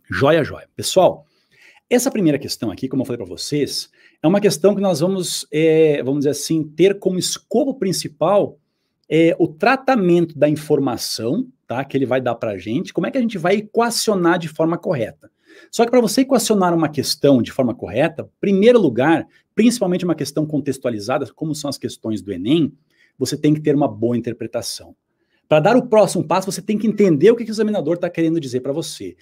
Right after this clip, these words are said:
tanto a figura como o enunciado. Beleza? Vamos lá? Deixa eu me posicionar melhor aqui. E nós vamos ter, então, o seguinte.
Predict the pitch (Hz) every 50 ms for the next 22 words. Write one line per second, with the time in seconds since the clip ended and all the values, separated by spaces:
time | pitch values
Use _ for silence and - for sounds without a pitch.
0 | _ _ _ _ _ _ - 214 247 247 233 - - 202 175 131 120 151 202 240
1 | 269 269 294 277 - _ _ _ - 160 165 175 170 147 131 131 147 151 151 -
2 | - 135 131 131 135 131 - - - - 90 - - _ _ _ _ _ _ _
3 | _ _ _ _ _ 113 117 135 185 214 190 131 117 117 127 139 151 160 208 233
4 | 214 - - _ _ _ _ _ _ _ _ - - 175 160 - 156 151 113 123
5 | - - 143 135 135 135 131 120 110 117 107 98 85 - - - 196 226 240 -
6 | - _ _ _ _ _ _ _ _ _ _ _ _ _ _ _ _ _ - 135
7 | 143 151 131 139 151 156 147 - - 143 139 143 139 143 - 135 143 147 143 -
8 | - 160 185 180 - - - - - 185 185 147 110 107 98 87 - 143 - -
9 | - - -